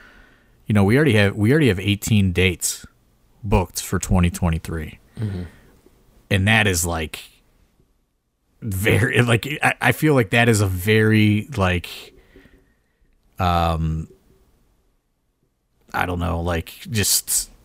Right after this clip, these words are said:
Speaker 1: safe number. But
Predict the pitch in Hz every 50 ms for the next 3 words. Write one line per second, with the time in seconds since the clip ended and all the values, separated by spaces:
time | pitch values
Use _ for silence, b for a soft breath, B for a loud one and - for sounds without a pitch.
0 | - - - - - - 123 120 117 117 - - - _ _ - 120 113 110 101
1 | 101 104 110 123 139 151 156 - _ _ _ _ _ _ _ _ _ - - _
2 | _ _ _ _ _ _ _ _ _ _ - - _ _ _ _ _ - 113 101
3 | 95 -